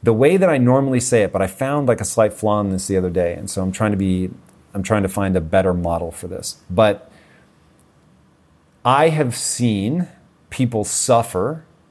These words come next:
massively because they don't understand how the world actually works. And when I say they don't understand how the world actually works, they don't understand how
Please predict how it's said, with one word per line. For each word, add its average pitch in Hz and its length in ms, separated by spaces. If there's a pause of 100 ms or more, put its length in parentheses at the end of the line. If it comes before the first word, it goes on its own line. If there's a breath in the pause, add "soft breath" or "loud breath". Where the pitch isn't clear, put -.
massively 104 1000 (240)
because 104 180
they 110 100
don't 127 280
understand 131 400
how 113 60
the 110 100
world 104 360
actually 104 360
works. 87 460 (760 soft breath)
And 113 140
when 110 100
I 135 100
say 139 160
they 127 80
don't 120 100
understand 110 360
how 95 60
the 95 80
world 120 640
actually 98 400
works, 87 480 (360 soft breath)
they 127 120
don't 147 200
understand 117 680
how 92 640